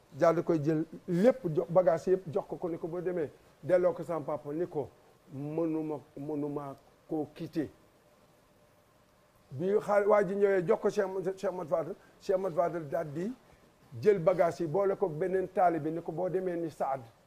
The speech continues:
Mouhamed Nawul Issa. Kooku dinañ indi histoire am tuuti ci kanam.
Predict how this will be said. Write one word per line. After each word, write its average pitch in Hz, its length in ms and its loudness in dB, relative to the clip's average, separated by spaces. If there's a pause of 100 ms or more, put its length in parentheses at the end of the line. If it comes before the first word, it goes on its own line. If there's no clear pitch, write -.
(400)
Mouhamed 180 440 2
Nawul 170 280 4
Issa. 135 240 -2 (920)
Kooku 147 220 -2
dinañ 185 340 6
indi 185 160 2
histoire 170 340 2
am 147 100 -2
tuuti - 260 -8
ci - 80 -20
kanam. 147 240 -2